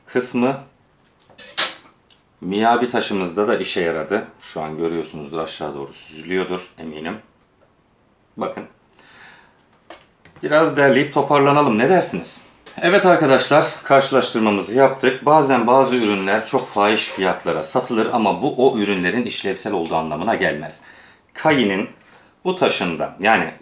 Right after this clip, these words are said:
dört yüze bin giritlik taşında bu durumu gözlerimizle deneyerek gördük. Kesinlikle hiçbir etkisi olmayan, macun gibi, yani çelikle hiçbir alakası olmayan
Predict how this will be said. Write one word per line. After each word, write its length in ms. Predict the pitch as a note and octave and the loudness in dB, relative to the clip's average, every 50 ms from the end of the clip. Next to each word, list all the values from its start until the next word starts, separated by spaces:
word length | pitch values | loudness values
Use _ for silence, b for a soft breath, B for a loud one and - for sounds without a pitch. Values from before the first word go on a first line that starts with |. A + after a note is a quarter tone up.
| _ - F2 | _ -4 0
dört 280 | A2 B2+ - - - | 0 0 0 0 -2
yüze 320 | G#2+ F#2 - F#2 E2+ - - | -6 -6 -4 -6 -8 -6 -2
bin 220 | A2+ B2 B2+ A#2+ | 0 2 2 2
giritlik 460 | A2 G2 F#2 F2+ - - - - - | 2 2 0 -2 -4 -8 -10 -8 -6
taşında 460 | - A#2+ - - G2+ G2+ G#2+ B2+ B2 A2+ | -6 -6 -4 -4 -4 -2 -2 -2 -2 -2
bu 80 | A#2+ A2 | -4 -4
durumu 440 | G2 F#2 F#2 G2 A2+ B2 C3+ - - _ _ _ _ - | -2 -2 -2 -2 -2 -4 -4 -8 -12 _ _ _ _ -4
gözlerimizle 880 | G2+ G2+ G2 F2+ F2+ G2 F#2 E2+ E2 D#2+ D#2 D#2 E2 G2+ A#2+ - F2+ | -2 -2 -2 -2 -2 -2 -4 -4 -4 -8 -8 -8 -6 -4 -4 -4 -2
deneyerek 520 | G#2+ G#2 G2 F#2+ E2+ D#2 - A2+ - - - _ - | -2 -4 -2 -2 -4 -6 -6 -6 -6 -8 -12 _ -18
gördük. 520 | G2 F#2 G#2+ G#2+ G#2 - - A#2 A#2+ - - B B B B B B B B B | -8 -2 0 0 0 0 -2 -4 -8 -8 -12 B B B B B B B B B
Kesinlikle 600 | - C3+ B2 B2+ - C#3 B2+ A#2+ A2 G2 G2 F#2 | 0 0 0 0 0 0 0 0 -2 -2 -4 -6
hiçbir 460 | - - C3+ - - - F#2+ F#2 F2 | -6 -6 -10 -12 -10 -8 -8 -8 -8
etkisi 420 | F#2+ - - - F2+ - - F#2 - | -10 -12 -12 -12 -12 -10 -8 -10 -6
olmayan, 640 | - F#2 G#2+ B2 C#3 C#3 C3 C3 C3 C3 C3+ C3+ - _ b b b b b b b b b b b b b b _ - | -2 -2 0 0 2 2 2 2 2 0 -2 -4 -12 _ b b b b b b b b b b b b b b _ -4
macun 680 | F#2 G#2 A#2+ C#3 D3 D3 C#3+ C#3+ D3 E3 D#3+ D#3 D3 | 0 2 4 4 4 4 2 2 2 2 4 4 4
gibi, 360 | B2+ A2 F2+ F#2+ G2+ A2+ A#2+ - - _ _ | 4 2 2 2 2 0 0 -2 -10 _ _
yani 160 | - - F2+ - | -18 -16 -12 -6
çelikle 440 | - - D#3+ E3 E3 D#3+ - D#3+ | -2 0 0 0 0 0 0 -2
hiçbir 320 | - D#3+ - - - E3 D#3 | -2 -2 -6 -6 -2 0 2
alakası 500 | C#3+ C3+ C3 A#2+ A#2+ A#2+ - - - C#3 | 4 4 4 2 2 0 -2 -2 0 0
olmayan 420 | C3+ B2+ A2 F#2+ F#2 F#2+ A2 C3+ | 2 2 2 0 0 0 0 0